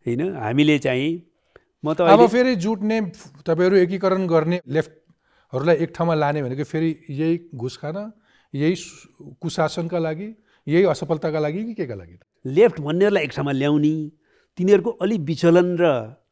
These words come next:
Speaker 1: यो चाहिँ एउटा अ, भ्रष्टीकरणको प्रक्रियामा जति छ, त्यसलाई सच्याउने भनेको लेफ्टाइजिङ भने त्यो।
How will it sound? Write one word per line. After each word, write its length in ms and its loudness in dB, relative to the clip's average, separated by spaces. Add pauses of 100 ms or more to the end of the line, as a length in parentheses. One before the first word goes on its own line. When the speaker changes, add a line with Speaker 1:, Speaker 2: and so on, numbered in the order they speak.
(200)
Speaker 1:
यो 160 0
चाहिँ 640 -2
एउटा 480 -4 (400)
अ, 40 -10 (360)
भ्रष्टीकरणको 640 0
प्रक्रियामा 500 -4
जति 300 -4
छ, 80 -6 (160)
त्यसलाई 220 -2
सच्याउने 580 -4
भनेको 200 -4
लेफ्टाइजिङ 500 0
भने 180 -4
त्यो। 160 -10